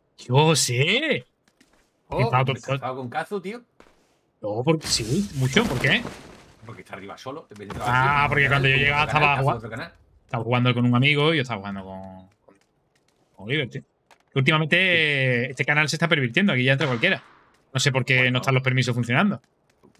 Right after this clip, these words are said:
Speaker 2: Pues no lo sé, Jesús. Algo estarás haciendo mal, ¿no?
Speaker 1: Pues
Speaker 2: Que entra
Speaker 1: yo,
Speaker 2: cualquiera.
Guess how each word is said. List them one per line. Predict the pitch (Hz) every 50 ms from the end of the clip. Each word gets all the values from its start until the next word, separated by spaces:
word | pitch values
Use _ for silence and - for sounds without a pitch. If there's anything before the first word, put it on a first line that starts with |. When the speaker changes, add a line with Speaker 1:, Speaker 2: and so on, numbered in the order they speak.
| _ _
Speaker 2:
Pues | 104 90 82
no | 82 82 82
lo | 80 78
sé, | - - 98
Jesús. | 92 117 113 117 135 165 180 _
Algo | 101 95 92 87
estarás | 104 - - 90 - 92
haciendo | - - - 87 -
mal, | - 123 - -
¿no? | 104 104
Speaker 1:
Pues | 107 107
Speaker 2:
Que | 107
entra | 107 107
Speaker 1:
yo, | 113
Speaker 2:
cualquiera. | 110 110 110 110 113 113 117 131 -